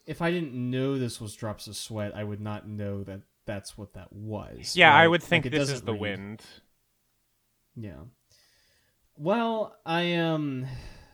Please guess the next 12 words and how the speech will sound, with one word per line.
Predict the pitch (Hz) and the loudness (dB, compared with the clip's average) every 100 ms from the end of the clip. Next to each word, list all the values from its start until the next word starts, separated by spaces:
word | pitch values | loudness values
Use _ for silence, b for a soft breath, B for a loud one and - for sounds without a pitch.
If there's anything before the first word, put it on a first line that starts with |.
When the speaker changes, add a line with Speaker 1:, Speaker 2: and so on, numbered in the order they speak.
| - | -10
Speaker 1:
I | 139 | -6
guess | 165 233 | -4 -6
that | 339 - | -8 -6
kinda | 330 165 - | -6 -6 -4
does | - 185 185 | -2 0 -2
it | 160 | -6
for | - 139 | -8 -6
the | 123 | -4
emoji | 120 107 135 170 147 | -4 -6 -8 -8 -6
this | 110 - | -6 -8
week, | 110 104 110 | -10 -12 -10
Andy. | 101 101 104 117 | -10 -8 -8 -10